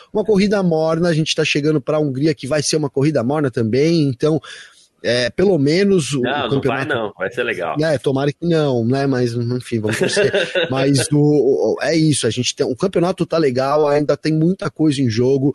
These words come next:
Speaker 1: Tudo isso que a gente falou aqui, essa situação da Ferrari e, e tudo mais, são elementos que vão ser também trazidos ao longo da temporada, né? Então, se por um lado a disputa na pista, né, em número de pontos, parece que tá tudo decidido, a gente tem muitas coisas aí,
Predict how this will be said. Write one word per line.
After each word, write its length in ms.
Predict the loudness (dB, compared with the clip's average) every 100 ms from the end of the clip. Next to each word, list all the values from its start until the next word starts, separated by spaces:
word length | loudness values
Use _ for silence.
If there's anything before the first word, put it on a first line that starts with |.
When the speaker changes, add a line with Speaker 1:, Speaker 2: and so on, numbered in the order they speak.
| -4 -20 _
Speaker 1:
Tudo 240 | -2 2 2
isso 160 | 2
que 60 | 0
a 60 |
gente 180 | -2 -2
falou 320 | -2 2 2
aqui, 340 | 0 -4 -2 0
essa 200 | 0 -2
situação 360 | -2 -4 -2
da 120 | -2 0
Ferrari 720 | 0 -2 -2 -4 -2 -2 0
e, 240 | -2 -2
e 40 | -2
tudo 240 | 0 0
mais, 240 | 0 -2 -4 -12
são 220 | -4 0 2
elementos 440 | 4 4 2 0
que 100 | -2
vão 220 | 0 2
ser 240 | 2 0 0
também 340 | 2 2 2
trazidos 480 | 0 0 0 0 0
ao 120 | 2
longo 240 | 2 2
da 100 | 0
temporada, 600 | 0 -2 0 0 0 0 0
né? 80 |
Então, 260 | 0 0 0 -4 -20 -20 _ _ -4
se 240 | -2 -2
por 220 | 0 0
um 100 | 2
lado 260 | 2 2 0
a 40 |
disputa 580 | 0 -4 -2 0 2 0
na 120 | -2
pista, 800 | -4 -2 2 2 0 -2 -2 -4 -6
né, 180 | -2 0
em 200 | 0 -2 -4
número 320 | 0 2 4 2
de 120 | 0
pontos, 260 | -2 -4
parece 260 | 0 0 0
que 100 | -2
tá 120 | -4
tudo 240 | -2 0 0
decidido, 560 | 0 -2 0 0 0
a 40 | 0
gente 200 | -2 0
tem 120 | 2
muitas 500 | 2 2 2 -2 -2
coisas 400 | 0 2 2 2
aí, 280 | 2 2